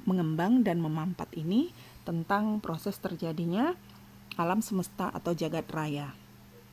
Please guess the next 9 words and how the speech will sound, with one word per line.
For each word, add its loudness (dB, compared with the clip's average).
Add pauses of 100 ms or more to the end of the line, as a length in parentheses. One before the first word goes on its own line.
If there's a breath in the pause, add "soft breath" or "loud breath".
(1400)
Nah, -6
ini 4
ilustrasi 0
gambarnya 0
dapat 0
kita -8
lihat -2
dengan -2
jelas. 2